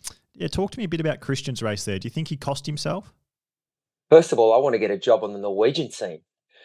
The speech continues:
Speaker 2: If they're paying ex-Olympic swim coaches, that sounds like a good gig. I mean,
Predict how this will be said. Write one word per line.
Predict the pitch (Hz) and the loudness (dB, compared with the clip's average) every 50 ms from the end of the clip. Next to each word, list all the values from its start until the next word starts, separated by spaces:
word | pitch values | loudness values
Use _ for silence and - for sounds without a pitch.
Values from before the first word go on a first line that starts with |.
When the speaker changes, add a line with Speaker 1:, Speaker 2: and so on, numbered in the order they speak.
| _ _ _ | _ _ _
Speaker 2:
If | _ | _
they're | - 123 | 4 4
paying | 120 - 139 123 123 123 117 113 107 - - _ - | 4 4 2 4 4 4 2 0 -4 -10 -18 _ 2
ex-Olympic | - 147 - - - - - _ _ - - - - 131 147 147 - 135 - | 2 2 2 2 -8 -12 -14 _ _ -20 -12 0 2 4 4 4 2 0 -4
swim | - - - 147 151 | -4 -4 -4 -4 -4
coaches, | 147 - 117 117 117 - 123 | -4 -2 -2 -2 -2 -2 -6
that | 135 147 | -8 -8
sounds | - - 135 120 113 | -4 -4 -4 -4 -4
like | 113 - - | -6 -6 -10
a | |
good | 95 - 120 113 92 | -10 -6 -8 -8 -6
gig. | - 127 120 | 2 4 4
I | - 127 | 4 6
mean, | 135 131 123 120 | 4 2 2 0